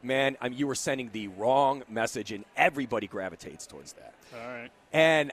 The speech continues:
Speaker 1: I'm throwing the flag at myself, right in my face, because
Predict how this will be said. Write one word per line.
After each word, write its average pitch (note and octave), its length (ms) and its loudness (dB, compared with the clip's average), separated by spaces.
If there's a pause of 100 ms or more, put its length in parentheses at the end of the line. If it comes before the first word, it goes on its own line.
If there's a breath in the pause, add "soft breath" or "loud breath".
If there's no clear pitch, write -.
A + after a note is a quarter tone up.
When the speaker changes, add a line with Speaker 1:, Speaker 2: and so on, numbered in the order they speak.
Speaker 1:
I'm F#3 220 2
throwing F#3+ 340 0
the D3 60 -6
flag C3+ 680 6
at A#2+ 240 0
myself, G2+ 760 -6 (600)
right F#3+ 140 8
in G#3 60 2
my D3+ 80 0
face, - 500 -8 (480)
because D3+ 280 4